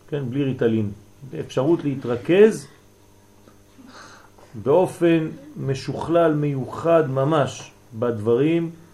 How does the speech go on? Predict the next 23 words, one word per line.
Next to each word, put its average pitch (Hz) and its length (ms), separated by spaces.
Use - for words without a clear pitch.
שהם 135 520
הבניין. 120 720
כמה 156 200
שאתה 139 220
יותר 143 240
בריכוז, 147 840
כמה 147 200
שאתה - 200
יותר 147 360
משוכלל 127 840
יותר, 98 320
וכמה 131 200
שאתה - 160
יותר 117 260
זוכר. 110 520
כן, 117 180
אמרנו 123 360
כבר 104 220
כמה 117 220
פעמים 117 420
ש-, 110 160
שמי 107 460
שמאבד, 110 580